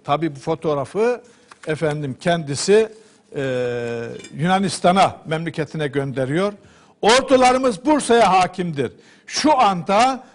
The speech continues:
Osmanlı Devleti'nin kurucusu Osman ayaklarımın altındadır. Bizans'ın intikamını bugün aldım." İşte Yunan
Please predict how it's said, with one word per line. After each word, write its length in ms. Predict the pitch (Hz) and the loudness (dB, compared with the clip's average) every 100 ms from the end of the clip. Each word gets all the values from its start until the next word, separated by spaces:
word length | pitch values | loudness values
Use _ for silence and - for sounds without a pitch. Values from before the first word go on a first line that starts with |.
| _ - | _ -4
Osmanlı 680 | 180 - 254 285 285 226 185 | -2 0 4 4 4 0 2
Devleti'nin 720 | 202 190 185 185 185 180 143 | 2 2 -2 -2 -4 -4 -8
kurucusu 640 | - 240 226 170 160 175 | -4 -2 -2 -4 -6 -6
Osman 800 | - 196 180 - 214 254 294 277 - _ _ _ | 0 0 0 0 2 2 0 -6 -18 _ _ _
ayaklarımın 760 | - 202 214 - 214 190 202 240 | 2 2 2 0 0 0 0 -2
altındadır. 960 | - 180 151 175 156 156 160 208 233 - - _ _ - | 2 2 2 -4 -2 -2 0 0 0 -4 -18 _ _ -2
Bizans'ın 640 | 277 302 233 202 170 185 170 254 | 2 2 2 2 0 -8 -10 -8
intikamını 880 | 269 220 196 196 175 170 170 135 190 | -6 -6 -6 0 0 0 -8 -4 -2
bugün 520 | 269 220 240 294 254 _ _ - | -2 0 0 -2 -10 _ _ -2
aldım." 480 | 185 156 165 104 - _ _ _ _ _ _ _ - | -2 -2 -8 -12 -14 _ _ _ _ _ _ _ -12
İşte 440 | 190 - 175 143 110 | -10 -8 -6 -6 -4
Yunan 460 | 202 240 180 139 | -4 0 0 -2